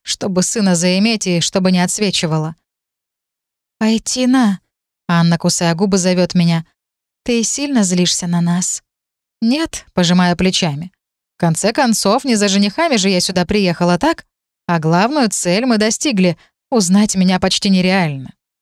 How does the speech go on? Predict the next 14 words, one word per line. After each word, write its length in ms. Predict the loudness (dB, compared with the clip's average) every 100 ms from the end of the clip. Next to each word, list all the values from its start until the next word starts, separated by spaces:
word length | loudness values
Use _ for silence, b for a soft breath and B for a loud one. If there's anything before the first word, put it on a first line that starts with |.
| _ _ _
Кажется, 480 | -6 -4 -4 -4 -4
девушка 500 | -2 0 0 0 -2
чуть 220 | -2 -2
в 80 | 0
обморок 380 | 2 2 2 0
от 100 | -2
облегчения 560 | 0 0 0 0 2 2
не 120 | 2
падает. 460 | 0 2 2 0 -6 _ _ _ _ _ _
«Так, 340 | 0 0 0
а 80 | 0
теперь 340 | 0 0 0 0
перестали 440 | 0 0 0 2
нервничать 680 | 2 2 -2 -4 -4 -4